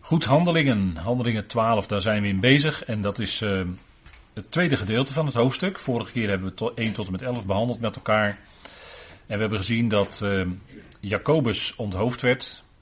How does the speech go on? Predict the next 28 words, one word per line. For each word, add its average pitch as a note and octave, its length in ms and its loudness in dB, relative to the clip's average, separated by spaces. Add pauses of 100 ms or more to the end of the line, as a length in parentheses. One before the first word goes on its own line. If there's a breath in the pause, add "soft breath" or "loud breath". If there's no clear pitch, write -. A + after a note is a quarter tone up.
(180)
Al-, G2 340 -6
althans, G#2+ 420 -4
waarschijnlijk. B2 640 2
Hij G#2 120 -2
werd G2+ 160 -2
terechtgesteld. G#2 680 -2
Het - 80 -10
staat G#2+ 240 -2
er G#2+ 60 -4
niet G#2 140 -2
letterlijk, G2+ 480 -2
maar F#2 360 -6
waarschijnlijk. G#2 920 -2 (360)
Hè, F#2 120 -10
hij G#2 180 -6
werd F#2+ 140 -4
door F2+ 140 -6
het F2+ 140 -8
zwaard, G#2 560 -4 (1000 loud breath)
werd F#2+ 180 -6
hij G2+ 100 -4
gedood. G2 640 -4 (100)
En E2+ 380 -10 (360)
dat F2+ 160 -12
is F2 100 -10
waarschijnlijk F2 440 -6
toch - 320 -6
onthoofding F#2+ 680 -6